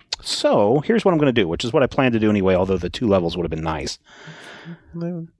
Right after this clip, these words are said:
Speaker 1: Uh,
Speaker 2: still willing to help.
Speaker 1: Okay, I will take Rob's help.
Speaker 2: Woo!
Speaker 1: And how much do you bring to the table?
Speaker 2: Seven.
Speaker 1: So we're beating it by
Speaker 2: One.
Speaker 1: one. All right.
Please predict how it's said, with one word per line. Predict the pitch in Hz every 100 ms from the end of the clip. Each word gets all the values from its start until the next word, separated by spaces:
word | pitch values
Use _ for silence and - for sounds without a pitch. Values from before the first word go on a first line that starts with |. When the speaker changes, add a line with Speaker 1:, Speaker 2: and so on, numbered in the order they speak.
| 143
Speaker 1:
Uh, | 139
Speaker 2:
still | - 170 180 -
willing | 151 180
to | 143
help. | 165 147 - - _ _ _ _ _ _ _ _ _ -
Speaker 1:
Okay, | - 90 - -
I | 117
will | 117
take | - 92
Rob's | 85 73 -
help. | 71 67 - - _ _ _ _
Speaker 2:
Woo! | 226 285 247 175 123 - - _ _ _ 107
Speaker 1:
And | 101
how |
much | 139 -
do |
you | 135
bring | 135 135
to | 131
the | 123
table? | 135 135 135 _
Speaker 2:
Seven. | - 180 117 - _ _ _ - -
Speaker 1:
So | 113
we're | 101 98
beating | 120 120 117
it | -
by | 104 104 104 101 101 98 98 - _
Speaker 2:
One. | 127 120 92
Speaker 1:
one. | 113 117 110 82 80 - -
All | 95
right. | 127 113 110 -